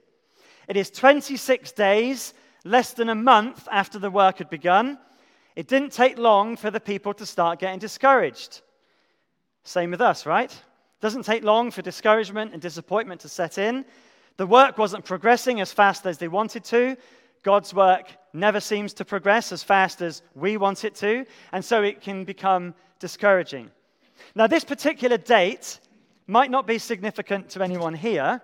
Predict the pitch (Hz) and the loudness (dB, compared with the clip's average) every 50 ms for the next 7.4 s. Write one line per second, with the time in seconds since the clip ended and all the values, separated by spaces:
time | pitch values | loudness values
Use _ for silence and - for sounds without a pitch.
0 | _ _ _ _ _ _ _ _ _ _ _ _ _ - 208 214 233 202 185 214 | _ _ _ _ _ _ _ _ _ _ _ _ _ -4 -4 -4 -4 -2 0 2
1 | 226 240 226 - - 233 226 226 - 202 190 - - 180 185 160 - - 226 226 | 2 2 0 -4 -12 -10 -10 -10 -8 -8 -10 -10 -8 -10 -10 -10 -10 -10 -8 -8
2 | 214 156 147 120 - _ _ _ _ _ _ _ _ _ _ _ - - 214 202 | -8 -8 -8 -10 -10 _ _ _ _ _ _ _ _ _ _ _ -12 -8 -6 -6
3 | 202 - - 285 285 294 277 247 247 262 277 - 220 208 226 240 - - 220 240 | -4 4 6 4 6 6 2 -4 -4 -6 -4 -4 -2 0 0 0 -2 0 2 2
4 | 240 214 165 180 190 220 190 190 220 - - - 190 160 196 196 - 190 - - | 2 2 2 0 -2 -2 -2 -4 -10 -14 -10 -12 -12 -10 -10 -10 -10 -10 -10 -10
5 | 185 175 - - 165 175 190 190 170 147 143 127 135 151 170 185 190 196 190 - | -12 -12 -10 -12 -6 -6 -4 -4 -4 -6 -10 -10 -8 -10 -6 -2 -2 -2 -2 -2
6 | 175 156 - 165 147 139 - - 151 143 143 - - 151 143 143 151 143 135 - | -10 -12 -10 -10 -10 -10 -8 -6 -4 -4 -4 -6 -6 -6 -6 -4 -4 -6 -8 -6
7 | 156 151 127 120 123 151 185 | -8 -8 -8 -8 -10 -12 -14